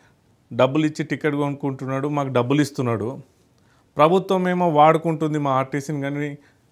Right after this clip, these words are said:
ఆ, ప్రభుత్వం డబ్బులు ఇస్తలేదు ఆర్టీసీకి. అవే దాదాపు వెయ్యి కోట్ల బకాయిలు, పన్నెండు వందల కోట్ల వరకు బకాయిలు ఉన్నాయి, అవి ఇచ్చేయండి, మేము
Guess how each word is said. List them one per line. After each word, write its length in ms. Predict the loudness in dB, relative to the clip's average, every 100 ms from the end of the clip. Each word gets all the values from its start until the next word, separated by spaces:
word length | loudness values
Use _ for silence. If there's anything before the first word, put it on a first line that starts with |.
| -16
ఆ, 260 | -12 -10 -8 -6
ప్రభుత్వం 420 | -6 -4 -4 -2
డబ్బులు 280 | -2 0 -2
ఇస్తలేదు 320 | -2 -2 0
ఆర్టీసీకి. 760 | 0 -2 -6 -6 -8 -8 -10 -14 _ _ _ -10
అవే 240 | -2 0 4
దాదాపు 340 | 4 4 2
వెయ్యి 240 | 2 2
కోట్ల 240 | 0 -4 -2
బకాయిలు, 460 | -4 -4 -2 -4
పన్నెండు 320 | -4 -6 -6 -6
వందల 160 | -8
కోట్ల 320 | -8 -8 -6
వరకు 300 | -4 -4 -8
బకాయిలు 460 | -12 -10 -8 -6 -6
ఉన్నాయి, 200 | -8 -8
అవి 120 | -8
ఇచ్చేయండి, 380 | -6 -4 -4 -4
మేము 240 | -8 -10